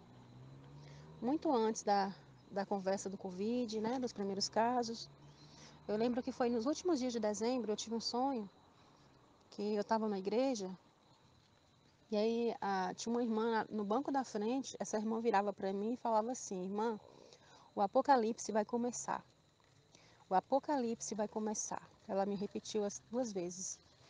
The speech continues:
E aí, aquilo ali, eu acordei, na, na, assim, naquele impacto da, da, do que ela me falava, eu acordei.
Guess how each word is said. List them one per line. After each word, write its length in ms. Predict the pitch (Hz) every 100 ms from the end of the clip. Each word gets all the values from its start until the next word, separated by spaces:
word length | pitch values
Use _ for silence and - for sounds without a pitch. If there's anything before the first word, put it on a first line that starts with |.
| - - -
E 120 | 247
aí, 200 | 262 302
aquilo 280 | 277 - 262
ali, 160 | 247
eu 60 | 269
acordei, 680 | 277 294 269 226 254 262 247 _ _ - -
na, 120 | - 196
na, 160 | - 208
assim, 200 | 208 -
naquele 380 | 220 214 269 277
impacto 520 | - 269 311 - -
da, 260 | 208 214 -
da, 440 | - 196 190 190 - 185
do 80 |
que 80 | -
ela 80 | 196
me 80 | 202
falava, 380 | 214 208 220 240
eu 40 |
acordei. 500 | 240 262 208 185